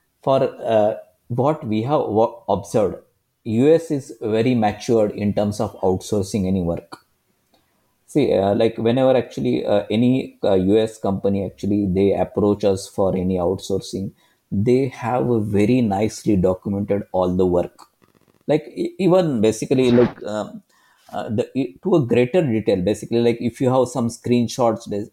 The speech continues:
and then, uh, user interface that can, that is defined. So, like, if you click on this button, what should happen? Basically, if that, if up to that level, actually, if it is, uh, clearly mentioned, then, uh,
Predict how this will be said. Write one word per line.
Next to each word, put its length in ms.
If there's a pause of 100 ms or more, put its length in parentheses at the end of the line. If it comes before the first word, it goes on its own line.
and 240
then, 260
uh, 200 (100)
user 360
interface 600
that 220
can, 300
that 180
is 100
defined. 500 (460)
So, 180
like, 240
if 200
you 180
click 280
on 160
this 160
button, 360
what 240
should 140
happen? 480
Basically, 580
if 140
that, 440 (260)
if 180
up 220
to 140
that 260
level, 220
actually, 400
if 140
it 120
is, 280
uh, 100 (100)
clearly 440
mentioned, 480 (520)
then, 440
uh, 460